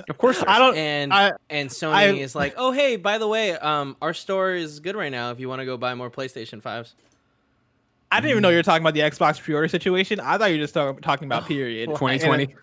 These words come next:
Speaker 2: Yeah, like, I do think there's a chance tomorrow everything just breaks.
Speaker 3: <laughs>
Speaker 2: 'Cause that's,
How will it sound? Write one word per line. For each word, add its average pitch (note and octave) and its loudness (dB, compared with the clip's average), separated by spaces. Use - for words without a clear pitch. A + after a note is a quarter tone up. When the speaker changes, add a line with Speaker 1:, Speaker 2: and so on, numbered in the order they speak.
Speaker 2:
Yeah, D3 6
like, E3 6
I F#3 8
do G#3+ 2
think F#3+ 6
there's F3+ 6
a F3 4
chance D#3 0
tomorrow C#3 4
everything B2+ -2
just A#2+ -12
breaks. - -6
Speaker 3:
<laughs> - -
Speaker 2:
'Cause G#3 0
that's, D3+ 2